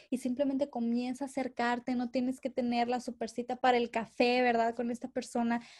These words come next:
Aprovecha, aprovecha porque son cositas que nos motivan, porque son cosas reales, ¿verdad?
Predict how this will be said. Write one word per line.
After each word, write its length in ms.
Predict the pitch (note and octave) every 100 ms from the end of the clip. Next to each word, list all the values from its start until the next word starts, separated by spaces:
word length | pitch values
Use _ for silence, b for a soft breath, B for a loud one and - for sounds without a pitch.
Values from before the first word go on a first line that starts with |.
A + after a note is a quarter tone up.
| B
Aprovecha, 800 | B3 B3 C4+ B3+ A#3+ D4+ G4 D#4+
aprovecha 440 | D4+ B3+ B3 C4 E4+
porque 240 | D#4 D4
son 220 | C4 C4 C4
cositas 480 | D#4 D#4 D#4 D4+
que 120 | - C#4+
nos 220 | B3+ B3
motivan, 440 | A#3+ - C4 C#4
porque 200 | C4+ C4
son 140 | A#3+ A#3+
cosas 280 | B3 C#4 -
reales, 760 | A#3+ A3+ A3 A3+ A3+ - -
¿verdad? 440 | A#3+ G#3+ A3 A3+